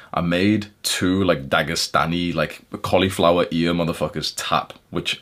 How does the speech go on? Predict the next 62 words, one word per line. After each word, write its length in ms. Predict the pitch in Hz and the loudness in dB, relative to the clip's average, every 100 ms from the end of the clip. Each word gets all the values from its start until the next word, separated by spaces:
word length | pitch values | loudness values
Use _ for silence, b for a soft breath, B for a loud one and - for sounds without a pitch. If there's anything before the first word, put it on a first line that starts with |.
| - | -6
like, 200 | 95 98 | 0 2
I'm 100 | 110 | 4
not 120 | 107 | 4
even 160 | 107 107 | 4 2
saying, 280 | - 87 87 | 2 2 2
like, 180 | 87 | -2
th-, 180 | - - - | -6 -10 -6
uh, 140 | 87 - | -6 0
that 180 | 101 117 | 0 2
probably 220 | 117 107 | 0 0
seems 220 | 101 104 | 0 0
like 100 | - | 2
a 60 | 87 | 2
lie, 340 | 82 80 78 B B - | 4 4 2 B B -2
but 100 | 87 | 2
I 60 | |
literally 380 | 80 95 - 98 | 4 2 2 0
made, 240 | 82 82 82 | 2 0 0
like, 160 | 82 | -2
two 240 | - 95 87 | -4 -4 0
guys 340 | 82 80 - | 2 2 -2
tap 380 | - 80 78 - | -2 -2 -2 -4
in 340 | 95 82 80 | -4 -2 -2
when 140 | 80 80 | -2 -2
we 60 | |
were, 120 | 76 | -2
like, 160 | 76 80 | -2 -2
rolling 340 | 82 78 80 80 | -2 -2 -2 -2
around 320 | 80 82 78 | 0 0 -2
with 120 | 80 | -6
each 160 | 76 85 | -4 -6
other. 240 | 69 - B B B B - | -6 -8 B B B B -12
It, 120 | - | 0
it 60 | 123 | 2
was 280 | 113 - - - | 2 0 -8 -4
a 60 | 98 | 0
surprise 380 | 107 - 87 85 | 0 4 2 2
'cause 120 | 101 | 2
they 100 | 101 | 4
made 200 | 101 85 | 4 2
me 100 | 87 | -2
tap, 220 | - - | -2 -2
like, 100 | 80 | -4
literally 260 | 90 - 82 | -4 -2 -4
fifteen 380 | 85 - 80 | -4 -4 -4
times 320 | 80 78 78 - | -2 -2 -4 -4
fast, 400 | 71 76 - - B | -4 -4 -6 -12 B
and 100 | 80 | -6
so 80 | 82 | -4
they 80 | 78 | 0
probably 300 | 78 78 82 | 0 0 -2
didn't 220 | 85 78 | -2 -2
think 200 | 90 82 | -4 0
that 100 | 82 | 0
I 40 | |
was 140 | 82 80 | 2 0
actually 260 | - - | -2 -4
a 60 | 76 | -4
threat. 280 | - 80 - | -2 -2 -2
And 120 | 80 | -2
then 80 | |
out 80 | 87 | 0